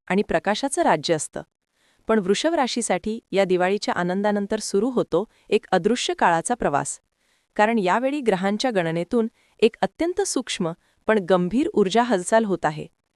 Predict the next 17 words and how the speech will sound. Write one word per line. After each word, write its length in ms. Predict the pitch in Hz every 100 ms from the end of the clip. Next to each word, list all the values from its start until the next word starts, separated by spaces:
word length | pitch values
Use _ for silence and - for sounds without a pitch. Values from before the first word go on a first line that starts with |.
| _ _
शुक्र, 420 | - 294 - 185 170 _ _ _
जो 160 | 185 220
वृषभ 360 | 190 196 294 320
राशीचा 420 | 240 - 220 254
अधिपती 460 | 185 185 - 208
आहे, 280 | 254 180 170 - _ _
तो 60 | 233
शनीच्या 460 | - 185 208 269 320
दृष्टीखाली 580 | 214 - 202 - 208
येत 220 | 214 156 147
आहे 180 | 156 - _ _ _ -
आणि 220 | 180 180
याच 240 | 175 247
दृष्टीमुळे 540 | 220 214 - 190 196 226
वृषभ 380 | 185 170 277
राशीच्या 440 | 277 214 - 196 233
आयुष्यात 380 | 160 156 -